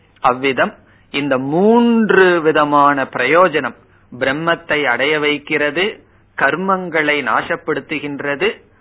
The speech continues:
பிறகு அஜ்ஞானத்தை அடியோடு விளக்குகின்றது. இப்படி எது செய்யுமோ அது உபனிஷத்.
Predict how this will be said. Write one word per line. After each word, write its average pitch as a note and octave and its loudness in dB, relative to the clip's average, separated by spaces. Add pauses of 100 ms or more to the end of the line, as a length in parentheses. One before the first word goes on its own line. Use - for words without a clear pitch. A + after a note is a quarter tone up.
(280)
பிறகு D#3 0
அஜ்ஞானத்தை D#3 -2
அடியோடு D#3 -2
விளக்குகின்றது. B2 -6 (520)
இப்படி D#3+ -2
எது E3+ -2 (480)
செய்யுமோ F#3 0 (300)
அது D#3 0
உபனிஷத். C3 -8